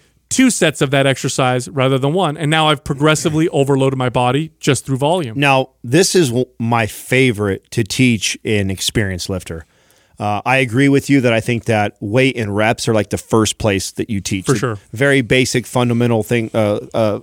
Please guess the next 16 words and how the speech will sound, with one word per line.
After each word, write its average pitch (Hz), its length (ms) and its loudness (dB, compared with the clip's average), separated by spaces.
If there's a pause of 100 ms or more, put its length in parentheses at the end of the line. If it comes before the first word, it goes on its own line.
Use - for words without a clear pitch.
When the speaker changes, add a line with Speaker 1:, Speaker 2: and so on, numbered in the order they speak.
(160)
Speaker 2:
idea 117 600 2
of, 98 160 -6
like, 107 180 -2
how 113 220 0
you 110 320 0
continue 113 440 -2
to 98 80 -4
progress, 107 500 0
progress 110 400 -2
the 110 80 -6
body. 110 400 0 (580)
But 107 140 -8
I 127 260 0
love 120 760 0
to 110 100 -4
teach - 600 -8